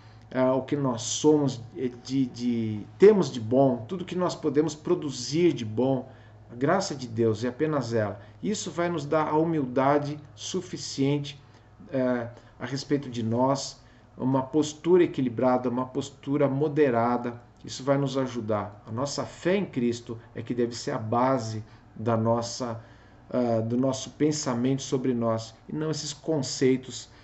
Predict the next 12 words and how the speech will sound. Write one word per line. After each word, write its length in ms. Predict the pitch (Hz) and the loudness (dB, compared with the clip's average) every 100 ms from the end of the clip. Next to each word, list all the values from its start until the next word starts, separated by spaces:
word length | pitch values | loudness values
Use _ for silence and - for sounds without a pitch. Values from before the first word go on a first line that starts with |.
| - - | -20 -20
que 140 | - 135 | -10 -8
são 180 | - 131 | -2 -2
espalhados 640 | 120 - 123 110 117 - | -2 -2 0 2 0 -4
por 240 | - 127 | -4 0
aí 260 | 113 120 120 - - - - | 2 2 0 -6 -20 -20 -6
todos 320 | - 165 156 143 | 2 4 4 0
os 180 | 120 | -4
dias, 560 | 110 117 123 113 - - 127 | -2 2 2 2 -4 -12 -8
em 180 | 123 117 - | -8 -8 -4
todas 380 | 160 151 139 131 | -2 0 -2 -4
as 240 | 110 113 | -4 -2
áreas, 500 | 120 120 110 - - | 0 0 -2 -6 -14